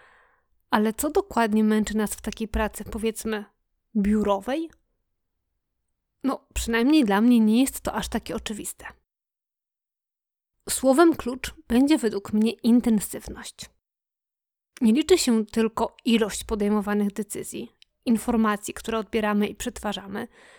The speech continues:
ilość wykonywanych zadań, ale też ich jakość, czyli na przykład to, czy wymagają one precyzji, szerokiej wiedzy z różnych zakresów. Mimo oczywistych różnic, mózg działa na zbliżonych zasadach jak mięśnie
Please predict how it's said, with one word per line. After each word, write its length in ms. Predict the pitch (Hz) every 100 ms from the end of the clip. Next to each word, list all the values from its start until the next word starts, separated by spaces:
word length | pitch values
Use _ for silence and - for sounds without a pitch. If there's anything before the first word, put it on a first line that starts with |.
| _ -
ilość 340 | 233 220 -
wykonywanych 680 | 208 220 214 214 214 214 196
zadań, 460 | 190 - 220 247 262 - - _ -
ale 220 | 220 254
też 280 | - 214 -
ich 260 | - - -
jakość, 560 | 269 247 - 208 - -
czyli 220 | 233 214
na 120 | 220
przykład 340 | - - 220
to, 140 | - 233
czy 160 | - 214
wymagają 540 | 214 214 202 202 202
one 260 | 208 208 208
precyzji, 720 | - 214 - 254 214 233 226
szerokiej 480 | - 220 208 208 196
wiedzy 280 | 214 202 202
z 40 |
różnych 280 | 208 214 208
zakresów. 720 | 220 - 262 247 254 - - - _ _ _ _ _ _ _ _ _
Mimo 320 | 226 269 240
oczywistych 520 | 240 - 214 254 294 214
różnic, 520 | 208 190 202 - - - - - - -
mózg 460 | 240 320 - -
działa 320 | 202 214 226
na 120 | 226 220
zbliżonych 600 | 208 220 226 269 269 -
zasadach 500 | 220 - 214 214 -
jak 220 | 226 -
mięśnie 520 | 202 202 - 214